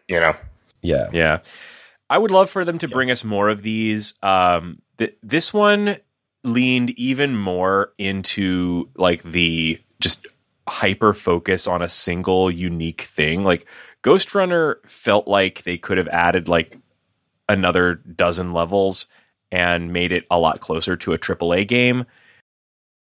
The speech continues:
Speaker 3: Boomerang X was so tight and so contained, and I'm not just talking about the arena levels. I'm talking about the, the scope of the game and its incredible focus. Just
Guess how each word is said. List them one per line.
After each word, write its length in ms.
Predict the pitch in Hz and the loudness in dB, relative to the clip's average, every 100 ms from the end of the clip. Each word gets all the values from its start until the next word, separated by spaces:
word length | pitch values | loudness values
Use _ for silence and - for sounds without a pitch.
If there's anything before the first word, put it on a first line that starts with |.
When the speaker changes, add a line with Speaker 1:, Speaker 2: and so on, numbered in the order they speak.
| _ _ _ _ _ _ | _ _ _ _ _ _
Speaker 3:
Boomerang 680 | - 104 120 185 285 226 123 - | -20 -6 -2 0 2 2 0 0
X 380 | 113 - - - - | 0 0 -6 -8 -6
was 220 | 101 95 | -4 -2
so 300 | - 151 226 | 0 0 -2
tight 460 | - 123 104 80 - | -2 0 0 -2 -8
and 160 | 95 92 | -8 -2
so 580 | - 123 131 147 139 _ _ _ _ _ _ | 0 2 2 2 -2 _ _ _ _ _ _
contained, 840 | - 113 - 113 101 87 78 78 - _ _ - | -2 0 0 0 2 0 -2 -8 -14 _ _ -2
and 120 | 113 | 0
I'm 160 | 110 113 | 0 2
not 220 | 139 143 | 0 0
just 180 | 165 - | -6 -2
talking 380 | 127 110 113 | -2 -2 -4
about 400 | 95 92 90 - | -2 2 2 0
the 100 | 92 85 | -4 -4
arena 400 | 82 92 87 82 | -4 -4 -2 0
levels. 600 | 82 80 71 69 69 - | 2 0 0 -4 -2 -2
I'm 120 | 98 95 | -2 0
talking 300 | 107 101 101 | -2 0 0
about 200 | 95 87 | 0 0
the, 260 | 92 87 - | -4 -4 -8
the 260 | 90 85 | -10 -4
scope 500 | - - - 101 107 | 0 0 0 0 0
of 120 | 123 | -2
the 80 | 110 | -2
game 400 | 95 101 98 95 | 0 2 2 -2
and 140 | 92 87 | -4 -4
its 160 | - | -6
incredible 360 | 85 95 90 95 | -4 0 2 2
focus. 720 | - 87 - 80 80 - - _ _ _ _ | 2 0 0 -2 -2 -2 -4 _ _ _ _
Just 260 | - 131 | -2 -2